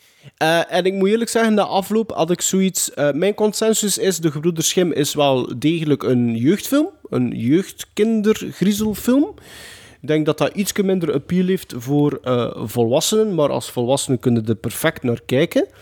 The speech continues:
Ehm, maar het is zoiets van, het omvat perfect eigenlijk wat dan een soort jeugdfilm moet zijn. De thematiek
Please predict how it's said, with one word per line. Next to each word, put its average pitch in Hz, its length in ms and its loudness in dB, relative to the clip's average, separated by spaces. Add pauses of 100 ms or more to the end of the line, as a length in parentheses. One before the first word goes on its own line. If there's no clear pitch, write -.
(520)
Ehm, 139 300 2 (320)
maar 156 260 2
het 185 180 0
is 233 200 0
zoiets 226 380 0
van, 214 320 0
het - 160 0
omvat 202 420 0
perfect 254 400 0
eigenlijk 247 300 2
wat 214 140 2
dan 202 160 2
een 190 80 0
soort - 280 0
jeugdfilm 190 420 2
moet 165 180 2
zijn. 220 320 2 (280)
De 147 180 0
thematiek 190 640 0